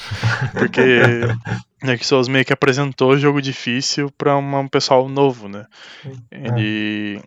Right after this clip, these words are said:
Speaker 2: É.
Speaker 1: ele saiu no Play três, que era uma época que os jogos estavam ficando mais cinemáticos, mais fáceis,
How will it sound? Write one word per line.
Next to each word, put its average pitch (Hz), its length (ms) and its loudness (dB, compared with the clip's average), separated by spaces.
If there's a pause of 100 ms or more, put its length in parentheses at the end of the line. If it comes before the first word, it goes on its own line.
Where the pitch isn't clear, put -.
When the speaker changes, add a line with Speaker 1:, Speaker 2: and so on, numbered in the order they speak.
(420)
Speaker 2:
É. 120 40 -10
Speaker 1:
ele 123 120 -10
saiu 131 280 2
no 143 80 2
Play 143 180 2
três, 135 320 0
que - 80 -2
era 139 80 4
uma 131 120 2
época - 240 -2
que 131 160 -4
os 123 160 -2
jogos 120 240 0
estavam 123 160 -2
ficando 127 260 -8
mais 110 480 -2
cinemáticos, 131 1200 0
mais 117 300 0
fáceis, 143 640 2